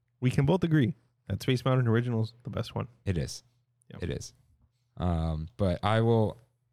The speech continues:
Speaker 2: I just have to give Ghost Galaxy its credit because it's creative. It's
Speaker 1: Okay.
Speaker 2: more creative than slapping Star Wars on it.
Speaker 1: <laughs> Yeah. Yeah, yeah. That, that I will give you.
Speaker 2: Creative. Whether you think it's good or not, fine.
Speaker 1: Yeah.
Speaker 2: Creative.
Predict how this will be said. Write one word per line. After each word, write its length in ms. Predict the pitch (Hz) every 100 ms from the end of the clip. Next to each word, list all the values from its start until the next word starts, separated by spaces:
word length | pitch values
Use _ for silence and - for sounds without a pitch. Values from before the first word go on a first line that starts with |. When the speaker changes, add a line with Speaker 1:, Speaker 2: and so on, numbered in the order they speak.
| -
Speaker 2:
I 120 | 98
just 220 | 95 98 -
have 180 | 104 -
to 60 |
give 180 | 101 92
Ghost 220 | 95 90
Galaxy 320 | 95 87 82 82
its 120 | -
credit 280 | - 52 -
because 480 | - 85 80 - - _ _ _ _ -
it's 160 | -
creative. 520 | - 78 - - - _ _ _ _ _ _ _ _ _ _ _ -
It's 180 | 120 135
Speaker 1:
Okay. 60 |
Speaker 2:
more 180 | 143 151
creative 400 | - 143 131 120
than 200 | 117 104
slapping 380 | - 113 87 82
Star 160 | - -
Wars 160 | -
on 160 | - -
it. 140 | -
Speaker 1:
<laughs> 100 | 139
Yeah. 60 | 110 - - - -
Yeah, 40 | - - -
yeah. 60 | -
That, 220 | 202 190
that 160 | 196 196
I 160 | 170 170
will 160 | 151
give 180 | 104 104
you. 60 | 170
Speaker 2:
Creative. 400 | 165 135 85 -
Whether 260 | 117 147
you 140 | 160 160
think 140 | 165
it's 100 | 147
good 140 | 156 165
or 80 |
not, 240 | 165 165 - - -
fine. 200 | 76 73 _ -
Speaker 1:
Yeah. 120 | - - - _ _ _ _ -
Speaker 2:
Creative. 300 | - -